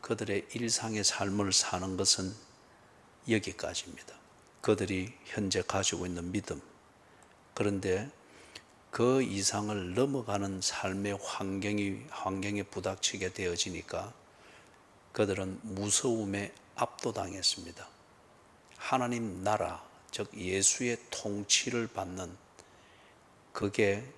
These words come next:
거기서 한계가 딱 되고, 무서움, 그리고 무서움을 만들어내는 변화되어진 그 삶의 환경,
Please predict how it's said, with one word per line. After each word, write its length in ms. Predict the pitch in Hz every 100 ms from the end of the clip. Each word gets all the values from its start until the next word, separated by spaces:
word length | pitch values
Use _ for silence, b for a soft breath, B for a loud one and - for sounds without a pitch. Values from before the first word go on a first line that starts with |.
| -
거기서 460 | - 117 110 - 104
한계가 600 | - - 98 101 101 -
딱 260 | 95 95 -
되고, 400 | 95 92 90 - - - - - - -
무서움, 680 | 92 104 104 135 101 78 - - - - - B B B
그리고 380 | - 101 101 98
무서움을 1000 | 90 90 104 - 147 127 95 95 92 113 123 B B B B B B -
만들어내는 1000 | 101 98 101 113 110 98 90 95 90 92 - - - - - - - -
변화되어진 1000 | 101 101 104 110 123 117 110 120 117 110
그 180 | - 110
삶의 580 | - - 101 104 117
환경, 600 | 107 - - 87 - 85